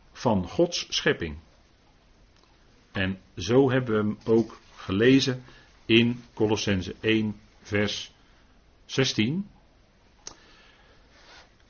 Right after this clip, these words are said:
Waarin staat dat en dat komt eigenlijk, eh, naar voren, hè, dat hij de eerste is, dat hij het begin is. Hij is het, eh,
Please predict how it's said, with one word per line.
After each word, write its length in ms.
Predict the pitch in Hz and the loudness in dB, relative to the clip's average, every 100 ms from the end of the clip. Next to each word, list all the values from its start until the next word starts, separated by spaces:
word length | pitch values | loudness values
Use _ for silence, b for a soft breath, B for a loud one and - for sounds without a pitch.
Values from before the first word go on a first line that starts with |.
| _ - - - | _ -20 -20 -20
Waarin 600 | - 101 104 107 131 120 | -8 0 0 0 0 0
staat 640 | 117 - 113 113 110 - - _ _ _ - _ _ - - _ - _ _ _ _ | 0 0 0 0 -2 -12 -20 _ _ _ -20 _ _ -20 -20 _ -20 _ _ _ _
dat 720 | 101 92 107 101 - - - _ _ _ _ _ _ _ _ _ _ _ _ _ - | -10 0 2 2 -2 -10 -14 _ _ _ _ _ _ _ _ _ _ _ _ _ -10
en 140 | 95 | -4
dat 140 | 101 101 | -2 0
komt 260 | 117 110 | 0 0
eigenlijk, 460 | 101 113 101 104 - | -2 -6 -2 -4 -2
eh, 80 | 95 | -2
naar 220 | 95 95 | 0 0
voren, 480 | - 127 135 143 165 - - | 2 4 4 2 -4 -14 -12
hè, 220 | 101 120 | -8 -6
dat 180 | 107 95 | -4 -4
hij 200 | 101 95 | -4 -4
de 100 | 98 | -4
eerste 500 | 110 127 - 135 131 | -2 -2 -4 -6 -6
is, 200 | 160 - | -8 -10
dat 180 | 101 - | -12 -10
hij 300 | 92 90 90 | -8 -8 -8
het 160 | 92 | -10
begin 300 | 87 85 117 | -8 0 0
is. 340 | 147 170 - - _ B B B B | 0 -6 -10 -16 _ B B B B
Hij 180 | - 110 | 0 0
is 100 | 104 | 0
het, 220 | 98 | -4
eh, 80 | - | -8